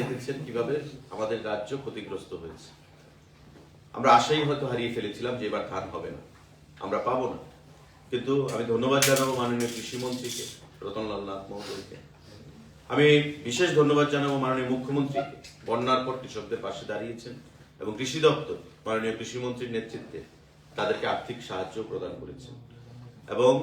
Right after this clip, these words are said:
ধান ক্রয় করে তাদেরকে স্পেশাল ভাবে প্রদান করা হয়েছে, তারা যেন চাষবাসে উৎসাহ না হারায়।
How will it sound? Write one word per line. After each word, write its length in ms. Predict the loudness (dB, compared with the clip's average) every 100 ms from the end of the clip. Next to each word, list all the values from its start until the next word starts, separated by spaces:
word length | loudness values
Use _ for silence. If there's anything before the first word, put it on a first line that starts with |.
| 0 -12 -20 -20 -6
ধান 140 | -2 0 4
ক্রয় 220 | 4 6 4
করে 140 | -2 -4 -14 -20 -8
তাদেরকে 320 | -4 -4 -4 -10 -8
স্পেশাল 400 | -6 0 0 0 -4 -12 -20 -8
ভাবে 220 | -6 -4 -4 -8 -18 -18 -18 -4
প্রদান 220 | 2 4 4
করা 140 | 2 0 0
হয়েছে, 240 | -2 -4 -6
তারা 140 | -4 -2
যেন 120 | -2 -4 -10 -16 -8
চাষবাসে 480 | -2 0 0 -2 -2 -4
উৎসাহ 280 | -4 -8 -8 -8 -8
না 60 | -8
হারায়। 260 | -10 -12